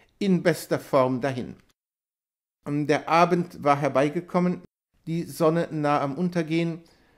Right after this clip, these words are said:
Es wurde nun erst angenehm im Freien, da hier die Gräfin den Damen vorschlug, sich im Garten noch ein wenig zu erholen. Der Graf dagegen lud die Herren auf das Billardzimmer,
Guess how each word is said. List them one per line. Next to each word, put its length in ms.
Es 320
wurde 240
nun 240
erst 400
angenehm 520
im 140
Freien, 520
da 180
hier 200
die 140
Gräfin 540
den 160
Damen 340
vorschlug, 720
sich 160
im 120
Garten 540
noch 240
ein 200
wenig 460
zu 140
erholen. 540
Der 180
Graf 400
dagegen 400
lud 220
die 100
Herren 240
auf 120
das 220
Billardzimmer, 760